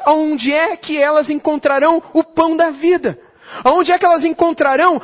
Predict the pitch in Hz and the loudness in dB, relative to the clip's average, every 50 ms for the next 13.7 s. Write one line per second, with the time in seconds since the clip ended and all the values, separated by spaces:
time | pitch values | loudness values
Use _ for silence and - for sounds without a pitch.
0 | - - 320 320 311 330 359 415 440 415 - 349 311 - 262 240 190 240 254 196 | -4 -2 0 0 2 2 2 2 2 2 2 0 2 2 0 0 -2 -4 -2 -2
1 | 240 - - 302 294 - - - 381 403 - - - - - - - - - 339 | -2 0 0 0 0 -2 -4 -4 -4 -4 -4 -8 -12 -14 -14 -16 -14 -12 -6 -2
2 | 339 330 330 359 359 294 202 165 - _ _ _ _ _ _ _ _ _ _ _ | 0 0 2 2 0 0 -4 -8 -14 _ _ _ _ _ _ _ _ _ _ _
3 | _ _ - 269 - - - - - 330 370 403 403 392 - 339 339 - 311 302 | _ _ -8 -6 -6 -8 -8 -2 0 2 2 4 2 2 0 -2 -2 -2 0 0
4 | 302 277 - - - - 277 269 262 226 - - - 208 403 392 262 349 392 453 | 0 0 -2 -4 -4 -4 -2 -2 -2 -4 -6 -10 -2 0 0 0 2 2 2 2
5 | 453 427 330 370 262 151 - - - - _ _ - - 370 330 339 339 320 349 | 2 2 0 0 -2 -2 -6 -12 -20 -20 _ _ -6 -2 0 0 0 0 0 -2
6 | 349 339 330 - - 277 285 320 320 - - 196 180 151 139 - _ 277 330 320 | -2 -4 -6 -4 -2 -2 0 0 -2 -2 -4 -6 -8 -8 -8 -12 _ -6 -6 -4
7 | 285 349 349 359 370 370 381 392 392 392 359 - - - _ _ _ _ _ _ | -2 -2 -2 -2 -2 -2 -2 0 -2 -2 -4 -6 -10 -16 _ _ _ _ _ _
8 | _ _ _ _ _ _ _ _ _ _ _ _ _ _ _ _ _ _ _ _ | _ _ _ _ _ _ _ _ _ _ _ _ _ _ _ _ _ _ _ _
9 | _ _ - - - 240 240 - 349 359 381 359 - 370 349 359 359 359 262 320 | _ _ -20 -8 -6 -2 0 2 2 2 2 2 2 0 0 0 0 0 0 -2
10 | 359 311 277 349 359 349 330 277 220 180 - - - - - - - _ _ - | -2 -2 -2 -2 0 0 -2 -4 -6 -10 -16 -16 -16 -16 -16 -18 -20 _ _ 0
11 | 359 381 330 277 330 311 285 254 208 175 147 - - - - - - - 190 208 | 0 0 2 2 2 2 4 2 0 -2 -6 -10 -14 -16 -16 -20 -10 -6 -4 -4
12 | 202 - - - - 277 339 381 359 359 330 320 302 254 226 - - 240 262 285 | -4 -4 -8 -4 0 0 0 2 0 0 0 0 0 -2 -4 -8 -4 -2 -2 -2
13 | 285 269 - - - 240 226 208 196 185 170 160 139 139 | -2 -4 -6 -4 -2 -2 -2 -2 -2 -4 -6 -6 -10 -14